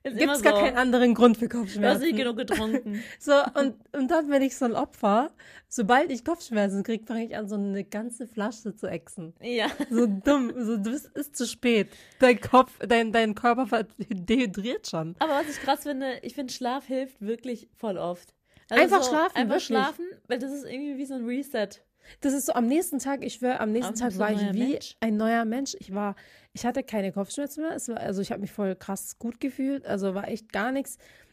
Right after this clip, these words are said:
Speaker 2: Ich hab keine Ibus gebraucht. Ähm, ja.
Speaker 1: Ja.
Speaker 2: Voll
Speaker 1: Mhm.
Speaker 2: entspannt. Und bei denen, also diese zwei Tage waren echt nötig. Also am letzten Tag hatte Juli immer noch krass Kopfschmerzen.
Speaker 1: Der
Speaker 2: Er
Speaker 1: war
Speaker 2: konnte
Speaker 1: eigentlich
Speaker 2: nicht
Speaker 1: gar
Speaker 2: mehr
Speaker 1: nicht.
Speaker 2: lau-,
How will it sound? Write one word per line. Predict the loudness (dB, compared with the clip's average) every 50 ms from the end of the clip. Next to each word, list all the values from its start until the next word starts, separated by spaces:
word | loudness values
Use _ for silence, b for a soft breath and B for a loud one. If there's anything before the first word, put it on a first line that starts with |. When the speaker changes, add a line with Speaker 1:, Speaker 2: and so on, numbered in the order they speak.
| b b
Speaker 2:
Ich | -10 -4 -2
hab | -2 -2 -2 -2
keine | 0 0 0 0 -2 -4 -4 -6 -8 -10 -8
Ibus | -6 -6 -4 -4 -4 -6 -6 -4
gebraucht. | -6 -6 -4 -2 0 0 2 2 2 0 -2 -6 -10 -10 -6
Ähm, | -4 -2 0 0 0 0 -2 -2 -4 -6 -6 -10 _ _ _ _ _ _ -6
ja. | -4 -4 -4 -4 _ _ _ _ _ _
Speaker 1:
Ja. | -14 -12 -12 -12 -12 _ _ _ _ _ _ _ _ _ -4
Speaker 2:
Voll | -2 0 0 0
Speaker 1:
Mhm. | 0 -2
Speaker 2:
entspannt. | -6 -6 -8 -4 -4 -4 -4 -4 -8 B B B B B B B B -6
Und | -2 -2 -2 -2 -6 -10 _ -2
bei | 0 2 4 4 4 2
denen, | 2 2 2 2 2 2 0 -2 -4 -8 _ _ _ _ -2
also | 0 0 0
diese | 0 -2 -2 -2 -2 -4
zwei | -2 0 0 0 0
Tage | 0 -2 -2 -2 -2 -4
waren | -4 -4 -4
echt | -6 -8 -6 -4
nötig. | -2 -2 0 -2 -2 -2 -2
Also | -4 -4 -4
am | -2 -2 -2 0
letzten | 2 0 0 0 -4 -8 -10 -10 -8
Tag | -6 -6 -4 -4 -4 -6 -6 -6
hatte | -6 -4 -4
Juli | -2 -2 -2 -2 -2 -4 -4
immer | -4 -4 -4 -4
noch | -6 -6 -8
krass | -8 -10 -10 -10 -8
Kopfschmerzen. | -10 -10 -8 -6 -8 -8 -6 -4 -4
Speaker 1:
Der | -4 -2
Speaker 2:
Er |
Speaker 1:
war | 0 0
Speaker 2:
konnte | 0 0 0 0
Speaker 1:
eigentlich | 0
Speaker 2:
nicht | 0 0
Speaker 1:
gar | 0 0
Speaker 2:
mehr | 0 0 0
Speaker 1:
nicht. | -2 -4
Speaker 2:
lau-, | -4